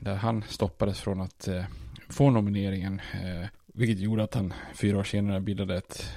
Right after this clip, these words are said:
eh, ett tredje parti, Free Soil-partiet. Och det hade också hänt med Al Smith nittonhundratjugofyra, som hade en majoritet av delegaterna bakom sig men inte ansågs vara bra nog i södern, så att södern stoppar Al Smith från att bli nominerad då.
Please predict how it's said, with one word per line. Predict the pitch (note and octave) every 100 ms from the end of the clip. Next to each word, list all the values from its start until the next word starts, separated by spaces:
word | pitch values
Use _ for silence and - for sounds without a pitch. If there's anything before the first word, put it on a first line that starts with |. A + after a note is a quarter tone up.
| - F#2
eh, | F2+ D#2 F2+ -
ett | - -
tredje | - G#2+ A2+
parti, | - G#2+ -
Free | G#2 G#2
Soil-partiet. | A2 G#2 - - G2+ F#2+ - - _ _ _ _ _ -
Och |
det | C#3
hade | B2+
också | A2+ - A2+
hänt | G#2+ G2+ -
med | G#2 G#2+
Al | G2+
Smith | - - A2
nittonhundratjugofyra, | - G2 F#2+ F#2+ - - G#2+ A2+ A2+
som | -
hade | G#2 F#2
en | F#2+ F#2+ - - -
majoritet | G#2 G2 F#2+ - G2+ -
av |
delegaterna | A2 G2 G2+ G2+ - F#2+
bakom | G2 G2+ - G2+
sig | - G2
men | F#2+
inte | G2 - G2+
ansågs | F#2+ - G#2 -
vara | G#2 F#2 - - -
bra | - G2+ G2+ G#2 G#2
nog | G#2 G#2 F#2+
i |
södern, | - G#2+ G#2+ G2 F#2+
så | -
att | - -
södern | - G2+ G2
stoppar | - G2+ - G#2 G2+ G2+ A2
Al | G#2+
Smith | - G#2 G2
från | - E2+
att | G2+
bli | F#2+
nominerad | G2 G2 G#2 G#2
då. | G#2